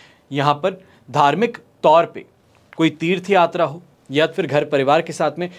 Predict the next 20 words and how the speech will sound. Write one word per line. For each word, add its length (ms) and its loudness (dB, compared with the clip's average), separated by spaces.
शहर 320 0
के 120 -4
अंदर 220 -4
ही 60 -2
कोई 220 2
बहुत 300 0
ही 60 2
विख्यात 540 0
मंदिर 380 0
है 140 -8
तो 60 -8
वहाँ 200 0
पर 140 -2
जाने 300 -4
का 140 -2
प्रयास 480 0
अवश्य 300 -6
हो 120 -4
सकता 340 -2
है 140 0